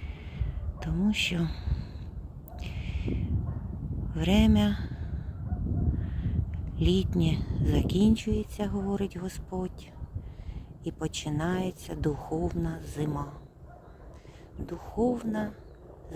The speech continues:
зима. І будуть свої пастки, і будуть свої обставини, через які, які хтось буде проходить, а когось Господь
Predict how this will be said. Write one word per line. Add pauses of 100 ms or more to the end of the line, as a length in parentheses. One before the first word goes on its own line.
зима. (640)
І
будуть
свої
пастки, (1600)
і (160)
будуть
свої (800)
обставини, (760)
через
які, (560)
які (720)
хтось
буде
проходить, (300)
а
когось
Господь